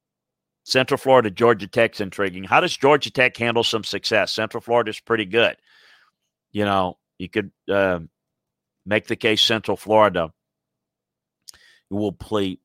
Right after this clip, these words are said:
be hyped up, particularly since Tech beat Florida State. Don't, don't underestimate that. Georgia Tech's gonna have a, a, a quite a game on their hands. Miami, Louisville is the primetime game. Miami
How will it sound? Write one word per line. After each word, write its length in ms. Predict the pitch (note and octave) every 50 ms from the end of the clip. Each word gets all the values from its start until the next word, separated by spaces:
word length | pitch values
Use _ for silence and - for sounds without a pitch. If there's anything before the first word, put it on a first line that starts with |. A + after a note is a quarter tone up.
| _ _ _ _ - E2
be 180 | F2+ F#2+ F2
hyped 380 | - - A2 A#2+ B2 - - A2+
up, 300 | G2+ F2+ F2+ F2+ _ _ _ _ _ _ _ _ _ _ _ _ _ _ _ _ _ _ _ _ _ -
particularly 320 | - A2+ G2+ - A#2 A2+
since 320 | - - A#2 A2 - - -
Tech 240 | - A2+ G#2+ -
beat 180 | - G#2+ G2+ -
Florida 320 | - G2 G#2 G2+ G2+ F#2
State. 400 | F2 - - G#2 F#2 E2+ - _
Don't, 260 | - G2+ G#2 - - F2+
don't 240 | A2 A2 A#2+ B2
underestimate 720 | B2 A#2+ A#2 A2+ A2 G#2+ G#2+ G#2 - - G2 G2+ F#2+ F2+ -
that. 240 | - G2 F2+ D#2 -
Georgia 340 | - G2+ G#2 G#2+ F2+ - F2+
Tech's 340 | - - G2 F#2+ - - -
gonna 200 | - F#2 F2+ E2
have 300 | F2 F2+ F2 E2+ D#2 D2+
a, 160 | D#2+ D2+ - -
a, 140 | D#2 D#2+ D2+ - _ -
a 160 | - D#2+ D2+ D2 _ _ _ _ _ _
quite 200 | - G2 G2 -
a 40 | F#2
game 240 | E2 F2 F2 F2 E2
on 80 | E2 D#2+
their 120 | D#2 D2+
hands. 340 | D2+ D#2 D2+ B1+ A#1 - - _ - - - - - - _ -
Miami, 420 | - A#2 D3 E3+ F#3 F3+ E3+ D#3
Louisville 420 | C#3 C3 C#3 C#3+ C#3 B2+ A#2 A#2 A2
is 120 | G2+ -
the 120 | - - F#2+
primetime 580 | - - A2+ A2 A2 G2 G#2+ G#2 G2 F2+ F2
game. 220 | F2+ F2+ E2 C#2 _ _ _ _ _ _ _ _ - - _ _ _ _ _ _ _ _ _ _ _ _ _ _ _ _ _ _ -
Miami 880 | A2+ A2 A2+ A#2+ B2+ C3+ C#3 C#3 C#3+ D3 C#3+ C#3+ C#3+ C#3+ C#3 B2+ -